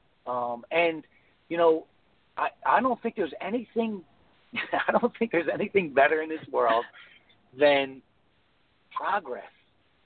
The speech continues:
I think it's, it's my drug. It's my, it's my drug. It's my, it's what feeds me. I love progress. And I think that's the best way for me to describe it. I love it.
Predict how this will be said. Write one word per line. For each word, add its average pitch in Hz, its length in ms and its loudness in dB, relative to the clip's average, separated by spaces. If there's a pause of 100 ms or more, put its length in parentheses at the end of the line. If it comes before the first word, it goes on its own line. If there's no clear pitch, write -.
(160)
I 160 140 -4 (140)
think 220 200 -12
it's, 170 140 -14 (100)
it's 151 200 -10
my 151 280 0 (180)
drug. 151 300 4 (480)
It's 160 240 -8
my, 151 460 -4
it's 165 200 -6 (120)
my 147 360 -2
drug. 135 360 4
It's 123 260 -12
my, 135 280 -6 (360)
it's 156 180 -6
what 151 200 -2 (180)
feeds 175 260 -6
me. 123 240 -10
I 127 200 -2
love 156 480 4 (140)
progress. - 500 -16 (600)
And 131 80 -8
I 135 80 -4 (100)
think 180 160 -14
that's 175 240 -4
the 135 60 -8
best 156 320 -8
way 160 200 0
for 156 80 -14
me 156 120 -8
to 151 100 -10
describe 127 540 2
it. 95 120 -8 (320)
I 131 140 4
love 139 380 4
it. 175 140 -6